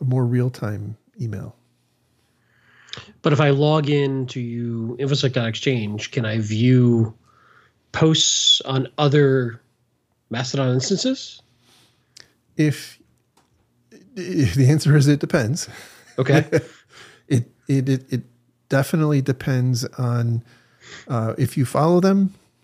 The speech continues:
Speaker 1: if you follow the, the people on the other instance, if your instance participates in a relay server that the other instances participate in,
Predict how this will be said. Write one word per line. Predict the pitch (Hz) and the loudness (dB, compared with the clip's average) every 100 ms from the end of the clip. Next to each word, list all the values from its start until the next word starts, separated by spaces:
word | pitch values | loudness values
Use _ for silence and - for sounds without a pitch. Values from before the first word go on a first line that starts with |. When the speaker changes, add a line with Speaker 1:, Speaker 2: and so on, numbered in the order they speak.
| _ | _
Speaker 1:
if | - | -8
you | 127 | -6
follow | - 123 123 120 | -2 0 2 0
the, | 117 110 190 | 0 -4 -6
the | 139 - _ - | -8 -8 _ -14
people | - - | -10 -4
on | 123 | -2
the | 120 | 0
other | 113 120 | 0 0
instance, | 131 - - 127 - | 0 -2 -2 -2 -4
if | 120 | -4
your | 131 123 - | 0 0 0
instance | 127 - 131 120 - - | -4 -4 -4 -4 -4 -10
participates | - 139 135 123 127 127 113 - - | -14 -6 -4 -4 -4 -4 -4 -8 -8
in | - 120 | -8 -6
a | 113 113 110 | -4 -6 -6
relay | 113 127 123 120 117 | -2 0 0 -2 -4
server | - 131 120 120 117 | -4 -4 -2 -2 -2
that | 117 - | -4 -6
the | 117 120 | -6 -4
other | 123 117 | -2 -4
instances | 117 - - 120 120 117 - | -4 -8 -6 -6 -4 -6 -6
participate | 123 120 113 - - 117 | -10 -8 -10 -6 -6 -2
in, | 120 113 | -2 -2